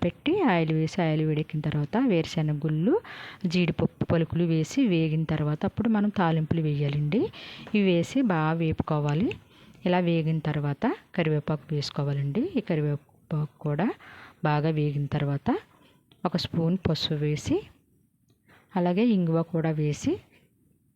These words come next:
ఇంగువ వేసుకుంటే చాలా టేస్టీగా ఉంటుందండి. మీ దగ్గర ఉంటే వేసుకోండి, చాలా టేస్టీగా ఉంటుంది. ఒకసారి బాగా కలిపి మనం రెడీ చేసి పెట్టుకున్న కరివేపాకు ముద్దను వేసి,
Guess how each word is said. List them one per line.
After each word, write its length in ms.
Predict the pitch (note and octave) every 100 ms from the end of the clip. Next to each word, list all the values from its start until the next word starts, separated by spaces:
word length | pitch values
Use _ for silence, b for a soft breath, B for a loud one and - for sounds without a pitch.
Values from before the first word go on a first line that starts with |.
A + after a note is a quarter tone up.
| -
ఇంగువ 200 | F#3 F3+ G3 F#3
వేసుకుంటే 380 | E3+ F3 D#3+ G3+
చాలా 200 | G#3 D#3+ E3+ -
టేస్టీగా 360 | D#3+ - D#3+ D#3
ఉంటుందండి. 480 | D3+ D3 D3+ D#3 D4 A#4 - -
మీ 80 | D#3+
దగ్గర 220 | D3+ D#3+ E3
ఉంటే 200 | D#3+ F3+ G3
వేసుకోండి, 580 | E3 - D#3 D3+ D3 B3+ G4 -
చాలా 220 | D#3 D#3 D3+
టేస్టీగా 400 | D#3 D3+ D3 D3+ D3+
ఉంటుంది. 340 | C#3+ D3+ A3+ F#4+ B B B F3
ఒకసారి 320 | - D#3+ D3+ D#3+
బాగా 200 | D#3 D#3 -
కలిపి 260 | D#3 D#3 A#3
మనం 160 | A#3+ G#3 G#3
రెడీ 160 | G3 F#3
చేసి 180 | F#3 -
పెట్టుకున్న 360 | F#3 - F#3 A3 -
కరివేపాకు 520 | E3+ D#3 D3+ D#3+ - D3+
ముద్దను 320 | C#3+ D#3 D3
వేసి, 320 | D3 D3+ -